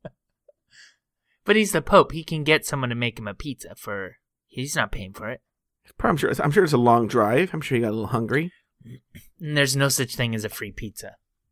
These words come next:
Speaker 2: Oh,
Speaker 1: So
Speaker 2: you know that this, that this pizza guy in, in Italy already has posters made and everything of him handing the, the
Speaker 1: Oh,
Speaker 2: pizza,
Speaker 1: yeah.
Speaker 2: the pizza to a pope.
Speaker 1: <laughs>
Speaker 2: That's gonna be, like, lore that goes into that guy's family for de-, for generations.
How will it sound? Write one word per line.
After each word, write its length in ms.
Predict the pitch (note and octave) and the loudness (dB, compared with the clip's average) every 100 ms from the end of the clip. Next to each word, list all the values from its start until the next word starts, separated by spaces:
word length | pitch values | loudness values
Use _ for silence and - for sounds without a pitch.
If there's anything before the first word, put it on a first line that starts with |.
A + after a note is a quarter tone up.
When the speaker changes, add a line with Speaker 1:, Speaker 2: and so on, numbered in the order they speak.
| _ _ _ _ _ _ _ | _ _ _ _ _ _ _
Speaker 2:
Oh, 260 | D3+ D3+ A2 | 4 6 4
Speaker 1:
So 200 | - F#3 | 6 8
Speaker 2:
you 120 | F3 | 8
know 220 | E3+ D#3 C#3 | 6 4 4
that 140 | B2 | 2
this, 240 | C#3 - - | 0 0 -4
that 160 | A#2+ A#2+ | -4 0
this 120 | C#3+ - | -2 -4
pizza 320 | - D3 A#2+ | -12 -6 -4
guy 260 | G#2+ F#2+ E2 | -2 -4 -4
in, 300 | F#2 G2 - | -6 -8 -8
in 160 | A2+ - | -4 0
Italy 320 | C3 A2+ F#2+ | 2 2 0
already 200 | G2 G2 | -2 -2
has 220 | G#2 G#2 _ - _ - | -4 -8 _ -20 _ -2
posters 500 | D3 C#3+ - C3+ A#2+ | 2 2 0 -2 2
made 260 | A#2 A2+ | 2 2
and 120 | A2 G#2+ | 2 0
everything 340 | A2 G#2+ A2 | -2 -2 -2
of 80 | G2+ | -4
him 200 | B2 G#2+ | -4 -4
handing 340 | A#2 A2 G2+ | -4 -4 -4
the, 100 | F#2+ - _ | -6 -10 _
the 80 | - | -14
Speaker 1:
Oh, 180 | - C3 | -8 -6
Speaker 2:
pizza, 80 | B2+ | -2
Speaker 1:
yeah. 160 | G#2+ - | -4 -4
Speaker 2:
the 80 | G2 | -8
pizza 340 | - A#2+ - | -6 -6 -6
to 160 | - D#2 | -4 -4
a 60 | |
pope. 320 | - B2+ - - - - | -4 -4 -4 -6 -18 -20
Speaker 1:
<laughs> 200 | - - | -12 -6
Speaker 2:
That's 120 | B2+ | -2
gonna 160 | A#2 | 0
be, 160 | A#2+ A2 | 0 -4
like, 280 | G2+ C#2+ - _ _ - | -4 -6 -12 _ _ -6
lore 440 | A#2+ B2 B2 B2 | 4 6 8 8
that 120 | G#2 G2 | 4 2
goes 200 | A2 A2 | 0 0
into 160 | G#2 G2 | -2 -2
that 100 | G2+ | -2
guy's 180 | G2+ | -4
family 440 | - A#2 A2 G2 C#2+ | -4 -4 -2 -4 -6
for 160 | - | -8
de-, 180 | G#2 G2 - | -8 -8 -8
for 140 | - | -8
generations. 840 | G#2 A#2+ G#2+ G2 G#2+ G2+ D#2+ - | -6 -2 0 0 -2 -4 -8 -12